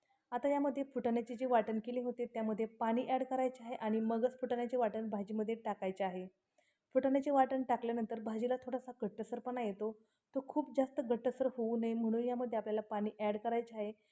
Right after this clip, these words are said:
आणि शक्यतो गरमच पाणी ॲड करायचे आहे, थंड पाणी ॲड करायचे नाही. जेवढी भाजी बनवायची आहे तेवढंच आपल्याला पा-,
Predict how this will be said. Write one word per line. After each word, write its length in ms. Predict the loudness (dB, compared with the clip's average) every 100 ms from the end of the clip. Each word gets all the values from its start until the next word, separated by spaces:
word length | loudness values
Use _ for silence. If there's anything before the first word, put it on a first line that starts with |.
| _ -4
आणि 140 | -2
शक्यतो 460 | 0 -4 -4 2 2 4
गरमच 380 | 2 2 0 -2
पाणी 220 | -2 -2 0
ॲड 160 | -2 -2
करायचे 400 | 0 0 0 -2
आहे, 100 | -6 -6
थंड 220 | -2 -2
पाणी 240 | -2 -4 -4
ॲड 160 | -4 -6 -2
करायचे 320 | 0 0 -2
नाही. 280 | -8 -8 -10 -14 _ _ _ _ _ _ _ _ _ -6
जेवढी 320 | 6 8 8
भाजी 260 | 6 4 6
बनवायची 480 | 6 6 4 2 2
आहे 240 | 2 4
तेवढंच 380 | 4 4 4 4
आपल्याला 280 | 2 0 0
पा-, 180 | 0 -4